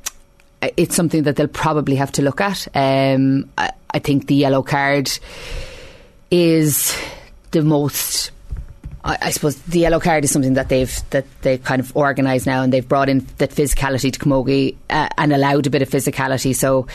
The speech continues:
the referees are still trying to find that balance between allowing that shoulder or allowing that kind of, say, that extra bit of physicality when you're, when you're coming into tackle.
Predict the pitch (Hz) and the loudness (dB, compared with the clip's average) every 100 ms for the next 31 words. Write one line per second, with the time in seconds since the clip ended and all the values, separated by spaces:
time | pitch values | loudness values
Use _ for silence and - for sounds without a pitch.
0 | - - 151 139 156 147 139 - 143 135 | -12 -2 0 0 0 2 0 0 0 2
1 | 147 135 135 - 135 135 123 139 131 - | 0 0 -2 0 2 2 2 0 -2 -2
2 | 143 139 139 135 - 135 139 131 127 127 | -2 2 0 0 -2 -2 0 2 2 0
3 | - - - - 139 147 147 147 139 131 | -4 -12 -10 -4 -2 0 2 2 2 2
4 | 143 - 147 139 139 139 135 135 139 139 | -2 0 2 2 2 2 2 2 2 2
5 | 143 143 139 135 - - 131 127 - - | 4 2 2 -2 -4 -4 -4 -4 -10 -20
6 | - _ _ - 131 131 135 - 135 - | -20 _ _ -2 0 0 -2 -2 -4 -2
7 | 147 135 127 135 127 143 135 131 135 131 | 0 0 0 -2 -2 -2 -2 0 2 2
8 | 131 131 135 135 - 131 127 135 139 135 | 2 2 0 0 2 0 0 -2 -2 -2
9 | 135 | -2